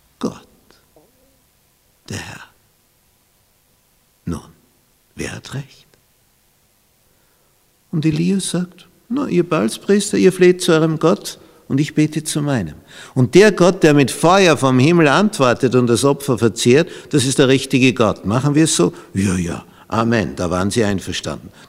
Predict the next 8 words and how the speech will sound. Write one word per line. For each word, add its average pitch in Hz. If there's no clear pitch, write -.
Das 101
wäre 98
ein 87
Zeichen. 73
Feuer 117
vom 92
Himmel. 90
Wow. 69